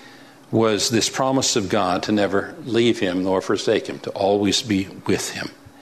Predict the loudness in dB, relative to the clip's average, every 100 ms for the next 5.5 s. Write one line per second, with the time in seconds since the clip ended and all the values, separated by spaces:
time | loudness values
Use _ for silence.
0 | -20 -2 0 0 -2 -2 0 -2 -2 -4
1 | -2 -2 -4 -12 -20 -20 -20 -20 -20 -20
2 | -20 -20 -14 -4 -2 2 2 4 4 2
3 | 2 0 0 -2 -2 -2 0 2 2 0
4 | 0 0 0 0 -2 0 0 0 0 2
5 | 2 2 -2 -4